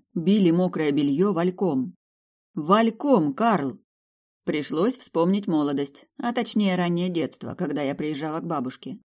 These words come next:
А та стирала на дворе, в корыте, терла мои трусики и носочки о ребристую доску. Штамповать металл тут еще не научились, и я, вспомнив дедовы уроки работы с деревом,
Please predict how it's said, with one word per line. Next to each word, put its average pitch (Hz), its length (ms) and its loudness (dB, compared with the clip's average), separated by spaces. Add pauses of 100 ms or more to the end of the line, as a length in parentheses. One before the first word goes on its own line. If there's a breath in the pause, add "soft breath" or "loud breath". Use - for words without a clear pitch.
(120)
А 165 140 -2
та 196 160 -2
стирала 170 400 -2
на 165 140 -2
дворе, 156 340 -2
в - 80 -14
корыте, 156 540 -4 (100)
терла 143 280 -2
мои 139 200 2
трусики 190 460 -4
и 143 60 2
носочки 147 640 -6
о 156 100 -2
ребристую 185 480 0
доску. 170 460 -4 (500)
Штамповать 160 480 -2
металл 180 320 0
тут 175 200 -2
еще 180 180 -2
не 175 100 0
научились, 180 640 -2
и 147 60 -6
я, 160 300 -4
вспомнив 226 500 2
дедовы 151 420 0
уроки 160 520 -2
работы 143 440 -4
с 135 60 -6
деревом, 220 540 -2